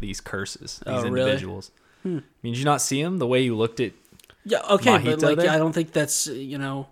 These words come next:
Speaker 2: looking at Brocano and looking at Mahito naked is f-, two very different things. Like,
Speaker 1: Yeah, but he's probably like, "Oh, I'll, I'll blow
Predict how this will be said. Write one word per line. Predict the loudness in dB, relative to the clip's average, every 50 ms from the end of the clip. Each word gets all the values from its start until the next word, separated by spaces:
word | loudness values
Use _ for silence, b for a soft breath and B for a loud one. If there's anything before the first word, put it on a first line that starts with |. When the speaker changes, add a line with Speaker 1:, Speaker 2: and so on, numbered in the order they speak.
| _ -2
Speaker 2:
looking | 0 0 2 2 2 2 0
at | 0 -2 0
Brocano | 2 2 2 2 0 2 2 4 4 2 2 -2
and | -4 -4
looking | -6 -6 -6 -6 -4
at | -4 -4
Mahito | -4 -4 -2 -2 -2 -2 -2 -2 -2 0 0 0 -2 -2
naked | -4 -6 -6 -6 -8 -12 -12
is | -12 -14
f-, | -14 -16 -16 -14 -8
two | -2 0 0 0
very | 0 0 -2 0 -2
different | -2 -4 -6 -6 -4
things. | -2 -2 -2 -4 -6 -8 -10 -10 -10
Like, | -12 -14 -14 -18 _ _ _ _ b b b b b b b b b b b
Speaker 1:
Yeah, | b -2 -2 0
but | 0 -2
he's | -6 -4
probably | -2 -2 0 0 2
like, | 0 0 0
"Oh, | 0 0 0 2 2
I'll, | 0 -2 -2 -6 -14 -20 -20 -20 _ -20 -16 _
I'll | -4 -4 -4
blow | -4 -4 -6 -6 -4 -2 0 0 0 -2 -2 -4 -8 -10